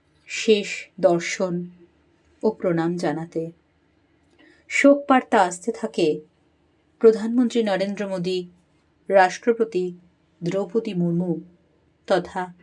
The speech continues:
বিশিষ্ট জনেদের কাছ থেকে। যে কোনো সংকটে মহারাজ ভক্তদের বলতেন, "মাকে ডাকো",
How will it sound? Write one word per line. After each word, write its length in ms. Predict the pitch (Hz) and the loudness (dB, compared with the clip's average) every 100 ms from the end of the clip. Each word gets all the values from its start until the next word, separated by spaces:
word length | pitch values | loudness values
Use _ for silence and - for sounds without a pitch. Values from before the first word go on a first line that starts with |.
| _ _ _ _ - | _ _ _ _ -6
বিশিষ্ট 520 | 220 226 - - - | -4 -2 -6 -4 -2
জনেদের 500 | 190 165 175 175 170 165 _ _ _ _ _ _ | 0 0 2 2 2 -2 _ _ _ _ _ _
কাছ 280 | - 175 - | -4 -4 -6
থেকে। 400 | - 175 180 180 - _ _ _ | -16 -12 -10 -12 -14 _ _ _
যে 200 | 208 262 | 2 4
কোনো 280 | 269 330 370 | 4 2 0
সংকটে 680 | - 240 220 240 254 220 175 | 0 2 2 0 0 0 2
মহারাজ 480 | 196 196 190 247 - | 0 -2 0 -2 0
ভক্তদের 500 | 202 175 - 220 240 214 180 | -2 -4 -2 -2 0 0 0
বলতেন, 540 | 170 165 240 170 165 - _ _ _ _ - | 0 0 0 0 -4 -12 _ _ _ _ -2
"মাকে 500 | 208 202 202 - 302 | 4 4 2 0 0
ডাকো", 480 | 165 160 - 160 | 0 -4 -4 -4